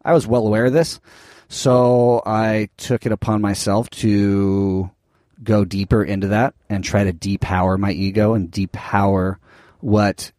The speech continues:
Eckhart Tolle, if you've ever read The Power of Now or A New Earth, calls the pain body. Now, this is,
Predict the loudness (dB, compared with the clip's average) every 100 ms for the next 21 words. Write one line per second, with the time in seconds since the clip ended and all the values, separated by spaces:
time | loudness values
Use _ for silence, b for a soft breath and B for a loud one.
0 | _ _ -8 -6 0 0 0 -2 0 2
1 | 2 0 -2 0 0 -2 -2 0 2 0
2 | -2 -2 0 -2 0 -2 -2 -2 -2 -2
3 | -4 -4 0 2 2 0 -4 -12 -18 _
4 | _ _ _ -6 -4 -4 -4 0 0 2
5 | 0 0 -2 -2 -2 0 -2 -4